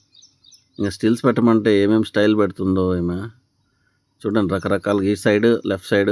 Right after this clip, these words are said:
రైట్ సైడ్, బ్యాక్ సైడ్ మొత్తం ఫొటోస్ కూడా తీసి పెట్టాను.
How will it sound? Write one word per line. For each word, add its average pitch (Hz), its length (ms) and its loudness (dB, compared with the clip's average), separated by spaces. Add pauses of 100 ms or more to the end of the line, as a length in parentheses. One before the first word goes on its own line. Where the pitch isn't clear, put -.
రైట్ 95 260 -2
సైడ్, 95 320 0 (680)
బ్యాక్ 92 240 -4
సైడ్ 95 240 -2
మొత్తం 90 360 -4
ఫొటోస్ 95 340 -4
కూడా 92 180 -4
తీసి 85 240 -6
పెట్టాను. 82 420 -8